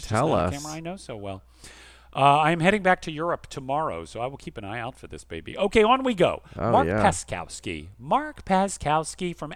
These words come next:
Speaker 1: Alameda, Camera, California, wrote in to say, the subject line is, "I Dream of Cameras community rocks and airport fun." Here he says, "First,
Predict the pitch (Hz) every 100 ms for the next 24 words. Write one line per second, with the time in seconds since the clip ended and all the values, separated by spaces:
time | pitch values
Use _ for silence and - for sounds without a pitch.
0 | - 160 175 170 165 165 156 - 156 170
1 | 170 - 180 180 - 185 190 147 - -
2 | - - 110 143 190 233 - - - _
3 | 196 233 233 190 202 220 - - 151 226
4 | 165 85 - _ _ _ _ - - -
5 | - 131 - 226 208 - 123 131 123 120
6 | - - - _ _ - - 190 185 202
7 | 165 175 156 147 - 135 151 139 110 95
8 | 247 233 - - - - _ 196 220 233
9 | 220 180 165 - 147 - 80 67 - 185
10 | 180 165 80 - - 277 240 214 -